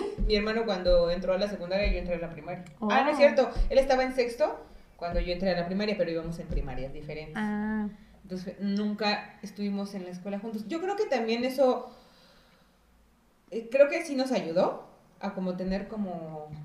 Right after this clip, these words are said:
Speaker 1: relaciones, eh, personales diferentes y tener nuestras amistades cada quien y tener nuestra escuela cada quien y nuestra, o sea,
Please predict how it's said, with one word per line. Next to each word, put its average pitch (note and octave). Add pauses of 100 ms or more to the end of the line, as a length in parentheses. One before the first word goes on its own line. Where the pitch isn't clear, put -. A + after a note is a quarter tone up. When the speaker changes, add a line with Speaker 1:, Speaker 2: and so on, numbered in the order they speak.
Speaker 1:
relaciones, F#3+
eh, E3
personales F3
diferentes A#3+
y F#3
tener E3+
nuestras F3
amistades D#3
cada D#3+
quien G3+
y G3+
tener E3+
nuestra F3+
escuela F3
cada E3
quien F#3
y F3
nuestra, E3
o E3
sea, F#3